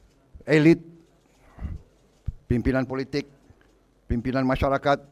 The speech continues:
pimpinan akademisi, pimpinan usahawan, pimpinan semua unsur masyarakat harus rukun. Ini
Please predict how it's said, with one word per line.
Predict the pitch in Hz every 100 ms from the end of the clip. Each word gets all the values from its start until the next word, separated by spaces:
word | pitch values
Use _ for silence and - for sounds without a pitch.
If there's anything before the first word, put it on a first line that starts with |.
| _ - - _ _ _ _ - _ _
pimpinan | - 139 135 143 143 143 135
akademisi, | 135 151 135 143 135 139 135 123 - - - _ _ _ _ _ -
pimpinan | 135 123 139 143 143 135 131 107 95 95 - _
usahawan, | - 127 147 139 135 139 131 113 92 - _ _ _ _ _
pimpinan | 143 135 147 147 151
semua | 139 196 185 202 220 120 -
unsur | - 151 143 147
masyarakat | 135 139 131 147 - - _ _ _ _ _
harus | - 151 160 151 143 156 160 -
rukun. | 127 147 - 160 117 73 - - - _ _ _ _ _ _ _ _ _ _ _ -
Ini | 156 160 175 156